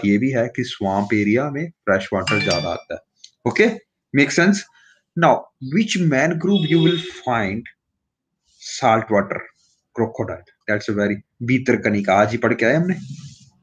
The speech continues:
ठीक है ना? पढ़ा ना आज ही हमने, भीतरकनिका मैनग्रोव्स, सॉल्ट वाटर क्रोकोडाइल।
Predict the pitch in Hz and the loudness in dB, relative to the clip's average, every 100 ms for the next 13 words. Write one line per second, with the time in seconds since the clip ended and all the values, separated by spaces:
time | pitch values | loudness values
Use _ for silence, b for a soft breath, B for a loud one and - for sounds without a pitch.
0 | - 123 123 214 226 - - - _ _ | -2 2 4 6 8 6 2 -4 _ _
1 | _ _ _ _ _ _ _ _ _ - | _ _ _ _ _ _ _ _ _ -2
2 | 123 175 233 208 190 170 170 - 131 139 | 4 6 6 6 4 0 -2 -4 -6 -4
3 | 147 143 127 123 127 120 117 117 117 104 | -2 0 -2 0 0 2 2 0 -4 -6
4 | - - _ _ _ - - 120 113 110 | -8 -10 _ _ _ -10 0 4 4 4
5 | 113 107 - - _ _ _ - 131 127 | 2 2 -4 -10 _ _ _ -4 0 0
6 | - 110 98 101 | 2 2 4 2